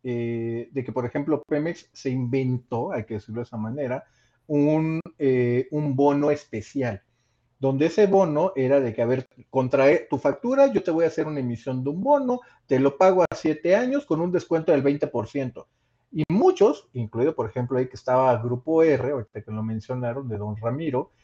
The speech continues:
pues le entraron y no se dieron cuenta que al aceptarlo, de la factura ya habían perdido un veinte por ciento que se los iban a pagar en siete años.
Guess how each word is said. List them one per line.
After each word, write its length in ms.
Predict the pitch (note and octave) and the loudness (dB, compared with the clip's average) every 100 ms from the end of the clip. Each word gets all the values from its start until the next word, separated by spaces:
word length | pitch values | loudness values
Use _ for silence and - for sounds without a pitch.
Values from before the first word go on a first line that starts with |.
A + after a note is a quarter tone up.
| _ _ | _ _
pues 140 | - C3 | -2 4
le 100 | C#3 | 4
entraron 540 | C#3 G3 C4 C4 A#3+ | 6 6 8 6 4
y 60 | D#3 | 2
no 100 | E3+ | 0
se 120 | G#3+ | 2
dieron 120 | G#3 | 2
cuenta 300 | G3 F#3 G3 | 2 0 0
que 80 | - | 0
al 80 | B2+ | 0
aceptarlo, 720 | A#2+ C3 - F#3 E3+ C#3+ F#3+ | 0 -4 2 4 4 2 0
de 140 | C3 B2 | 0 4
la 160 | A#2+ | 4
factura 480 | - B2+ - E3 F#3+ | 2 -6 -2 2 2
ya 120 | F3+ | 4
habían 200 | D3 D3 | 4 2
perdido 320 | D3 B2 A#2+ C3+ | 0 -2 0 -2
un 120 | A#2+ | -2
veinte 300 | B2 C3 B2 | -4 -4 -6
por 240 | - C#3+ | -2 -4
ciento 500 | - A3+ D3+ E3+ G3 _ _ - | 0 -2 0 -2 -2 _ _ -10
que 100 | - | -2
se 100 | B2+ | 0
los 160 | A#2+ | 2
iban 240 | D#3+ D#3+ C#3 | 4 4 2
a 80 | |
pagar 320 | - A2+ A#2+ C3+ | -2 -2 0 -2
en 100 | A#2+ | -6
siete 380 | - A#2+ A2+ | -6 -8 -6
años. 340 | G#2+ A2 G2+ | -4 -4 -6